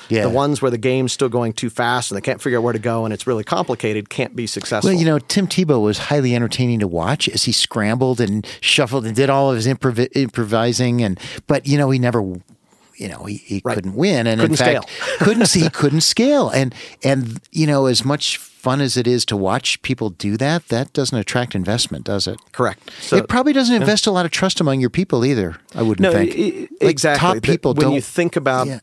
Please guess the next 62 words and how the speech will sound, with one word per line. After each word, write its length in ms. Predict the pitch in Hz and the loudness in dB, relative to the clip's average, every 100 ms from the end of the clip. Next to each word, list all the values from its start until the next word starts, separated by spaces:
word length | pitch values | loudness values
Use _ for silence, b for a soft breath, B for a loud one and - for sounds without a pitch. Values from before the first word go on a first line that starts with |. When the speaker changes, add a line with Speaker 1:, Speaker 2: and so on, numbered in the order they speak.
| - | -10
Speaker 2:
how 220 | - 139 | -4 0
you 160 | 135 131 | 0 0
make 200 | 123 117 | 0 0
it 80 | 107 | -2
happen, 420 | 117 113 113 101 | -2 -2 -2 -2
you 120 | 104 | -4
have 340 | - 123 - | -2 -4 -4
to 80 | - | -6
be 160 | 110 107 | -4 -2
able 200 | 104 101 | -2 -4
to 140 | - 101 | -4 -4
attract 340 | - 127 - | -2 -2 -2
people, 300 | 127 110 113 | -6 -4 -4
you 100 | 95 | -4
have 220 | 90 117 | -4 -8
to 80 | - | -4
be 80 | 113 | -4
able 120 | 104 | -2
to 40 | 101 | -4
sell 320 | - 104 104 | -2 -2 -2
it 60 | 101 | -4
in 80 | |
a 60 | 95 | -4
short 260 | - 117 - | -4 -4 -4
period 160 | 113 | -6
of 60 | 101 | -4
time, 280 | 107 98 95 | -4 -4 -4
explain 380 | - - 107 | -6 -6 -4
it 40 | 101 | -2
in 40 | |
Speaker 1:
Yeah. 60 | 95 | -4
Speaker 2:
a 40 | |
short 240 | 92 107 - | -4 -6 -6
period 200 | 110 95 | -6 -6
of 60 | |
time, 400 | - 98 95 95 - B B - | -6 -8 -8 -10 -12 B B -4
and 80 | |
that 120 | 127 131 | -2 -2
requires 320 | 143 139 120 | -2 0 0
elegance, 420 | 117 117 - - | -2 -4 -8 -8
and 60 | 104 | -6
it 40 | |
requires 360 | 104 127 107 - | -4 -2 -2 -2
taking 220 | 113 104 | -4 -4
a 40 | |
Speaker 1:
Hmm. 100 | 104 | -2
Speaker 2:
very 220 | 110 127 123 | 0 0 -2
complex 560 | - 123 110 110 - | -2 -2 -2 -4 -6
problem 520 | - 107 104 101 101 92 B B | -4 -2 -2 -4 -6 -8 B B
Speaker 1:
Yeah. 140 | B 110 | B -2
Speaker 2:
and 120 | 110 | 0
simplifying 640 | 98 143 139 123 127 113 110 | 0 -2 -2 -2 -2 -2 -2
it 60 | |
in 60 | 104 | -4
a 60 | |
way 180 | 104 107 | -2 -2
that 160 | 98 87 | -4 -4
people 240 | 120 110 | -4 -6
can 160 | - 98 | -6 -6
grasp 380 | 92 104 - - | -4 -6 -6 -8
it 100 | - | -4
quickly 360 | 175 - 214 | -4 -2 -6